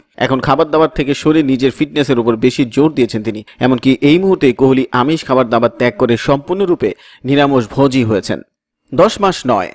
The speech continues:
বাড়তে চলেছে বোর্ড সভাপতি সৌরভের মেয়াদ। ভারতীয় ক্রিকেটে অনন্যভাবে প্রথম ক্রিকেটার হিসেবে বোর্ড সভাপতির দায়িত্বে এসেছেন সৌরভ গঙ্গোপাধ্যায়। ভারতীয় ক্রিকেটে অধিনায়ক হিসেবেও একাধিক প্রত্যাবর্তন ঘটিয়েছিলেন সৌরভ।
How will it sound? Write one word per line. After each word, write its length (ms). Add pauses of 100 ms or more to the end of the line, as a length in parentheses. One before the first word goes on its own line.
বাড়তে 380
চলেছে 380
বোর্ড 300
সভাপতি 640
সৌরভের 600
মেয়াদ। 500 (240)
ভারতীয় 300
ক্রিকেটে 440
অনন্যভাবে 800
প্রথম 360
ক্রিকেটার 380
হিসেবে 400
বোর্ড 300
সভাপতির 680
দায়িত্বে 460
এসেছেন 480
সৌরভ 380
গঙ্গোপাধ্যায়। 800 (420)
ভারতীয় 320
ক্রিকেটে 440 (420)
অধিনায়ক 420
হিসেবেও 440
একাধিক 520
প্রত্যাবর্তন 580
ঘটিয়েছিলেন 560
সৌরভ। 320